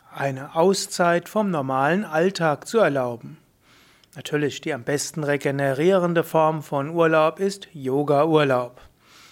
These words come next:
oder auch Ayurveda-Urlaub, Meditationsurlaub.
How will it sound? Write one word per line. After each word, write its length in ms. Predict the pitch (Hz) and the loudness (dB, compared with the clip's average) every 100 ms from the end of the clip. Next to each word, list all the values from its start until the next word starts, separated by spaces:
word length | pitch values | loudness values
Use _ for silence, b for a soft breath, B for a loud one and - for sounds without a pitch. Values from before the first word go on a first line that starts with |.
| B - | B -6
oder 340 | 151 135 139 | -2 -2 0
auch 340 | 135 139 131 143 | 2 2 0 -8
Ayurveda-Urlaub, 1200 | 131 131 131 175 180 180 185 165 160 160 160 185 | -6 -2 2 4 4 4 4 4 4 0 -4 -6
Meditationsurlaub. 1300 | 214 226 196 214 - 233 233 214 185 151 131 127 - | -4 -4 -4 -6 -4 -4 -2 -4 0 2 2 -4 -10